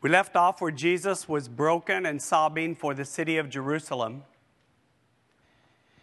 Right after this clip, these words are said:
and saying that in general, the people were unaware of this unique time in redemptive history that they find themselves. Jesus, in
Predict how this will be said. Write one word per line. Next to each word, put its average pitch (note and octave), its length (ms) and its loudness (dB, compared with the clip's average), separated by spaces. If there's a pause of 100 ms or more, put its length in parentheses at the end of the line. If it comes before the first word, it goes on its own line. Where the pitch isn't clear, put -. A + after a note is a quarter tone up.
(480)
and D#3+ 200 2
saying G3+ 460 2
that E3+ 180 4
in E3 160 0
general, D#3 540 2
the D3+ 140 -2
people F#3+ 420 -2
were D#3 300 0
unaware F3 760 2
of D#3 240 -2
this D#3+ 240 -2
unique F3 460 2
time D3 640 0 (1200)
in F3 160 2
redemptive E3 580 2
history C3 720 -4 (1000)
that D3 180 2
they D#3 100 2
find F3 300 2
themselves. A#2 640 -6 (2250)
Jesus, G#3+ 560 0
in E3+ 260 0